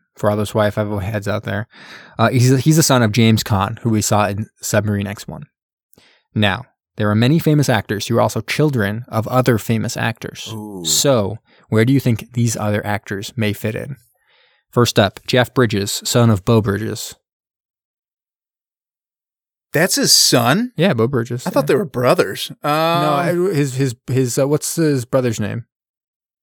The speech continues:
Speaker 1: Isn't it something else? I thought it was Beau Bridges. Or maybe I'm saying his, the brother's name when it's actually should be someone else. I don't know. I may be screwing this up.
Speaker 2: Okay.
Speaker 1: But his dad was also a famous actor. He was, like, the main character of that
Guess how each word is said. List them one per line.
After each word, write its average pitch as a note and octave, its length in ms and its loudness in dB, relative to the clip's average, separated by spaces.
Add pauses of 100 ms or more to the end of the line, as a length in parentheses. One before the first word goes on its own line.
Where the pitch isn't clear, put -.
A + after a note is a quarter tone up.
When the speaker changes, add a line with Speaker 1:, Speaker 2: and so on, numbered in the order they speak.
(140)
Speaker 1:
Isn't D#3+ 160 2
it - 20 -2
something E3 240 2
else? E3+ 260 -2
I C3+ 60 -4
thought D#3 80 2
it D3 40 4
was A2+ 100 -2
Beau C3 160 2
Bridges. A2 420 -4
Or C#3+ 120 2
maybe E3+ 200 2
I'm E3 80 2
saying C3+ 300 2
his, B2 100 0
the G#2+ 320 0
brother's A2+ 320 0
name G2 240 -2
when G#2 160 -4
it's A2 140 -6
actually G#2+ 400 -2
should - 180 -8
be G#2+ 80 -8
someone A2+ 300 -6
else. - 280 -12
I C3 100 0
don't A2+ 100 0
know. G#2 100 -8 (160)
I D#3 60 2
may D3 120 2
be C3+ 100 2
screwing G2+ 260 -4
this G2 120 -10
up. - 200 -12 (120)
Speaker 2:
Okay. A#2 200 -8
Speaker 1:
But B2+ 120 0
his C#3+ 120 -2
dad C3 240 0
was A#2+ 80 0
also A#2 160 0
a - 20 -20
famous G#2 240 0
actor. G#2 220 -2
He B2 80 2
was, B2 160 2
like, A#2+ 140 -2
the A2 280 -2
main A2 160 0
character A2+ 380 0
of G#2 140 -8
that A2 240 0